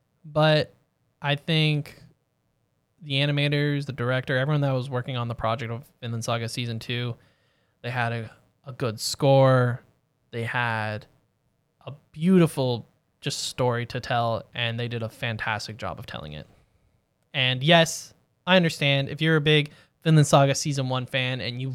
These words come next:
loved the hype, loved the action, I get it. I know that it is a massive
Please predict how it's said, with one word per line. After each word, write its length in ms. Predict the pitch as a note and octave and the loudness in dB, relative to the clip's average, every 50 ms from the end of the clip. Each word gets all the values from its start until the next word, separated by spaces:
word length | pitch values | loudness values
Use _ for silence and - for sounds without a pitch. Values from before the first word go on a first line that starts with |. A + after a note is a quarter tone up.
| B2 B2+ | -6 0
loved 380 | C#3+ D3 D3 D3 C#3 C#3+ C3 B2+ | 4 6 6 6 4 2 0 2
the 120 | C#3+ C3 | 2 4
hype, 360 | B2+ - C#3+ C3+ B2+ B2 - - | 4 4 4 2 2 0 -2 -6
loved 340 | C3 C3+ D3 D3 D3 C#3 | -2 2 4 4 4 4
the 140 | C#3 C#3 C3+ | 2 0 2
action, 280 | B2+ B2 B2 - A2+ A#2 | 2 0 0 -2 -4 -4
I 140 | C#3 D3 D3 | -2 0 2
get 180 | C#3 B2+ A#2 | 2 2 0
it. 140 | G#2+ G2+ - _ | -2 -4 -6 _
I 160 | - D3+ D3+ | 0 2 4
know 240 | D#3 D3+ D#3+ D#3+ D#3+ D#3 | 4 6 6 4 4 4
that 300 | D#3 D3 C#3+ - - _ _ _ _ _ _ _ - | 4 4 2 2 -2 _ _ _ _ _ _ _ -4
it 160 | E3 D#3+ D#3 | -2 -2 0
is 160 | D#3 D#3 C#3+ | 0 0 0
a 120 | D3+ C#3+ C#3+ | 0 0 0
massive 960 | D3 D3 D3 D3 D#3 D#3+ E3 E3 E3 E3 D#3 D3+ - - C#3 C3 A#2+ A#2 | 0 0 0 2 4 6 8 10 10 10 8 8 4 -2 -2 -4 -4 -6